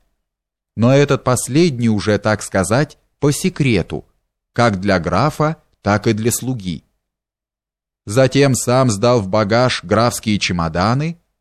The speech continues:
сам занял для его сиятельства удобное место в отдельном купе, сам расплатился с носильщиками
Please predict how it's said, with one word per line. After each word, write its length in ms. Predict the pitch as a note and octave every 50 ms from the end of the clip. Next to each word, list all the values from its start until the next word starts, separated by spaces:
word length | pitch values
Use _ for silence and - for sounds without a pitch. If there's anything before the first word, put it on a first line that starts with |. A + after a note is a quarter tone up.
| _ _ _ _ _ _ _
сам 360 | - - C3 C3 C#3+ C#3 B2
занял 400 | G2 A2+ B2+ C#3 C#3 C3+ C3 B2
для 180 | G#2+ A2+ B2 B2
его 180 | A#2 A#2 B2+ A#2+
сиятельства 920 | - - G#2+ G2+ A2 A2 A#2 B2 - A#2 G#2 - - G#2 A2 A2 G#2+ - _ _ _
удобное 600 | A2+ A2+ G#2+ A2+ B2+ C3 A#2+ A#2 A#2+ A#2 A2+ A2
место 400 | G#2 G#2+ A#2 A#2+ A2+ - - A2
в 60 | G2
отдельном 540 | G2+ G2 F#2+ E2+ G#2 A2 A2 G#2 G2+ F#2+ F2+
купе, 560 | - - F2 D#2+ - - G2+ C3 D#3 D#3+ - _ _ _ _ _ _ _ _ _ _ _ _ _ _ _ _
сам 380 | - - - C#3+ D#3 F3+ F3
расплатился 760 | E3+ E3 - - - C#3+ C#3+ C3 - C#3+ C#3+ C3 - - B2
с 60 | -
носильщиками 960 | - G#2 F#2+ E2+ - - B2 D#3+ D#3+ - - - D3 - D3 C#3 C3+ C3+ C3